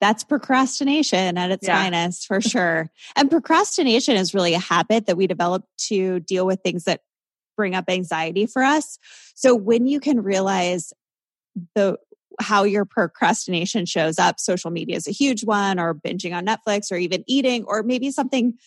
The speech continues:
Speaker 1: healthy, quote unquote healthy, like working out might be a procrastination
Speaker 2: Mm.
Speaker 1: technique. So when,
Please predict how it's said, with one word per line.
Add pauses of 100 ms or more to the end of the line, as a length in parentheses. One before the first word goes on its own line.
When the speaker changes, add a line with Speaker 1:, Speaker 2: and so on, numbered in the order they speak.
(320)
Speaker 1:
healthy,
quote
unquote
healthy,
like (440)
working
out
might
be
a
procrastination
Speaker 2:
Mm.
Speaker 1:
technique.
So
when,